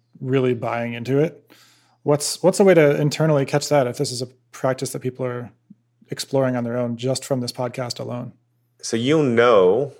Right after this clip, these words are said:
Speaker 2: you'll know the feeling of being, of buying into the story and the fact that you get, you're unregulated.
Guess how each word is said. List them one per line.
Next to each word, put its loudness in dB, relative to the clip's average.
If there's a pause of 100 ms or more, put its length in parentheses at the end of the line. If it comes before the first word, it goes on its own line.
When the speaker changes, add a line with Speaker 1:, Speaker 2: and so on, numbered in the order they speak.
(160)
Speaker 2:
you'll 4
know 2 (280)
the 2
feeling 0
of -2
being, -4 (1040)
of -4
buying 0
into -2
the -6
story -2
and -6
the -6
fact -4
that -6
you -8
get, -4 (560)
you're -2
unregulated. -8